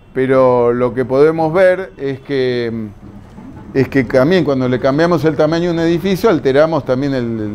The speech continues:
el, el, alteramos la historia, alteramos la, la, la verdad histórica. Hay toda una historia de San Martín, ustedes conocen la de Bartolomé Mitre, pero en el siglo veinte hubo un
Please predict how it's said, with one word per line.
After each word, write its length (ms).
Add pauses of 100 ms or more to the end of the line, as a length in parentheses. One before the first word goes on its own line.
el, 300
el, 100
alteramos 480
la 80
historia, 560
alteramos 480
la, 240
la, 260
la 340
verdad 260
histórica. 720 (1160)
Hay 180
toda 200
una 160
historia 560
de 560
San 160
Martín, 840 (380)
ustedes 380
conocen 560
la 120
de 120
Bartolomé 500
Mitre, 420
pero 680
en 140
el 100
siglo 320
veinte 380
hubo 100
un 580